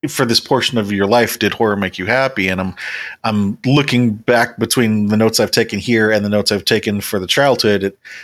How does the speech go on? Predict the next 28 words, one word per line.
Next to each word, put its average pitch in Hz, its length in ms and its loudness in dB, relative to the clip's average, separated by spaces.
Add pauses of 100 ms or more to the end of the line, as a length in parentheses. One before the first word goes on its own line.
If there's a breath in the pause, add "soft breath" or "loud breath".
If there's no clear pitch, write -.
(160 loud breath)
it 107 100 0
looks 117 240 2
like, 107 220 0
you 113 80 0
know, 98 140 0
childhood, 104 580 0 (120)
there 127 200 2
were 110 300 0 (220)
elements 113 340 0
of 98 80 -6
horror 107 240 0
that 98 140 -8
made 98 240 -2
you 92 100 -4
happy, 95 400 -2
and 95 120 -4
then 92 240 -6
now 101 220 0
it's 98 180 -4
more 98 300 -4
of 90 120 -6
the 90 240 -12
angsty 98 540 -4
part, 95 360 -6 (440 loud breath)
which 131 200 2
is - 300 0 (360)
not 92 180 -2
uncommon. 101 680 -4